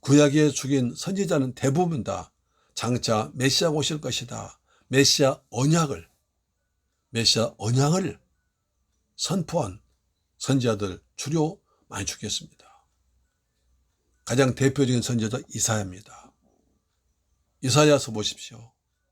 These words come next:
대부분 다 장차 오실 메시아, 우리 주 예수님의 모습을 그대로 보여줍니다.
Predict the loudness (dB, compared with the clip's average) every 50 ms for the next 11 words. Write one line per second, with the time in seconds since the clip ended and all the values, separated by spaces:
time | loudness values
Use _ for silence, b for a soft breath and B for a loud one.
0 | _ _ _ _ _ _ _ _ _ _ _ _ _ _ 0 4 6 8 8 8
1 | 6 6 2 -2 -2 -2 -4 -6 -6 -8 -10 -14 _ _ -12 -10 -8 -8 -6 -4
2 | -4 -4 -4 -4 -4 -4 -6 -6 -4 -2 0 0 0 0 -2 -8 -10 -12 _ _
3 | _ _ _ _ _ _ _ 0 4 4 4 4 4 2 2 2 0 -4 _ _
4 | _ _ _ _ _ _ -4 0 2 2 2 2 0 0 0 0 -2 -4 -8 -10
5 | -10 -6 -4 -4 -4 -4 -4 -4 -6 -6 -8 -12 _ -20 -12 -8 -4 -2 0 0
6 | 0 0 -2 -8 -10 -12 -12 -14 -18 -20 -20 _